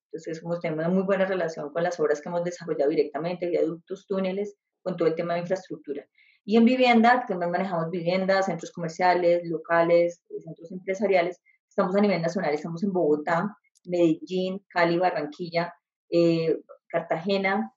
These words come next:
Montería y también en Ibagué, que en Ibagué fue una plaza nueva que abrimos, entonces ahí tenemos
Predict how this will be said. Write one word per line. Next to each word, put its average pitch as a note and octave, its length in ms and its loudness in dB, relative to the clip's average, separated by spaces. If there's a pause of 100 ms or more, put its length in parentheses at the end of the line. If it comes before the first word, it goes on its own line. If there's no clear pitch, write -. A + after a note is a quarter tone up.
(160)
Montería F#3 920 0 (160)
y G3 160 -2
también D#3 260 -2
en E3 120 0
Ibagué, E3 580 -2
que E3+ 80 -6
en E3 60 -2
Ibagué D3+ 240 0
fue D3+ 100 -12
una F3+ 160 -2
plaza F#3 260 0
nueva F#3+ 320 0
que F3+ 60 -10
abrimos, F#3+ 440 0
entonces F3+ 200 -6
ahí E3 160 0
tenemos E3+ 340 -6